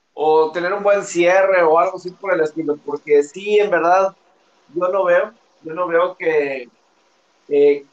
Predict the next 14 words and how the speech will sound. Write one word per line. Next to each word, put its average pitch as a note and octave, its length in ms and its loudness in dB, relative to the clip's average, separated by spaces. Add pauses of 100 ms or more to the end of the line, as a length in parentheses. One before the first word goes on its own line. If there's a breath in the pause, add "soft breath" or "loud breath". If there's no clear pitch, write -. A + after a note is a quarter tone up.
(560)
que G3 140 -2
vaya G#3 340 4
a G#3 60 2
durar G3 300 0
un G3+ 80 -6
Mike G3 260 -8
McCarthy F#3+ 580 -8
como E3+ 300 -10
un E3+ 160 -10
Jason F#3 380 -6
Garrett F3 400 -2
tantos F3+ 520 -4
años E3 400 -4
así, D3+ 640 -8